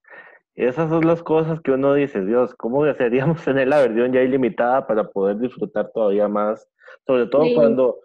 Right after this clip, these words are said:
Speaker 1: sobre todo cuando es un invitado de la calidad de Alberto y con la experiencia y el conocimiento que él tiene, ¿verdad? Alberto, ya haciéndose, acercándonos a este cierre de la entrevista,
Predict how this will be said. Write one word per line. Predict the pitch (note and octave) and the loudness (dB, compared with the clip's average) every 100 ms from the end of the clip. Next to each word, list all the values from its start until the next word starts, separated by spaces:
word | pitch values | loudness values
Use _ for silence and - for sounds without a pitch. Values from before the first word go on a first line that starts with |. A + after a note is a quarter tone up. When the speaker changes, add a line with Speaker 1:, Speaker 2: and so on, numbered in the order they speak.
| _ _ | _ _
Speaker 1:
sobre | B2+ B2+ | -2 0
todo | A#2 C3+ D#3 | 0 0 0
cuando | D#3 C#3 A#2+ | 2 2 2
es | A2+ | -2
un | C3+ C#3 C#3+ C#3 B2+ C#3 | 0 -2 0 -2 -2 -2
invitado | B2 G#2 A#2+ A#2+ | -2 -2 0 2
de | C3 | 2
la | B2 | 0
calidad | - G2+ F#2+ F#2+ G#2+ | -2 -2 2 2 2
de | |
Alberto | A2 F#2 - - G#2+ F2 | 2 0 -2 -2 -6 -6
y | E2+ D#2+ | -8 -12
con | - F#2 | -10 -8
la | F#2 | -8
experiencia | F2 - F#2 G#2+ A2+ G#2+ A2+ | -8 -6 -2 -2 -4 -4 -4
y | |
el | F#2+ | -4
conocimiento | F2 F#2+ F2+ F2+ F#2 F#2 - G2+ | -4 -8 -8 -8 -8 -10 -12 -16
que | - F2+ | -8 -8
él | F2 - | -8 -8
tiene, | F#2 F#2 G2 | -6 -4 -6
¿verdad? | F2+ E2+ F2 G2 G2+ - _ _ _ _ - _ _ - | -6 -4 -2 0 -2 -8 _ _ _ _ -20 _ _ -6
Alberto, | A2 G#2 C#3+ C#3+ D3 | -4 0 0 0 0
ya | B2+ C#3 | 2 2
haciéndose, | C#3+ E3 D#3 D#3+ F3 D#3+ A2+ F#2+ | 2 0 0 -2 2 2 2 0
acercándonos | A2 A2+ B2+ C#3+ E3 E3 D3+ | -2 -2 -2 0 2 0 0
a | |
este | C3+ E3 D#3 | -2 -2 0
cierre | D#3+ D3+ E3 | 0 2 0
de | D3+ | 0
la | |
entrevista, | C3+ A2 G#2+ A2 C3+ C#3+ - D3 | -2 0 0 2 0 -2 -6 -6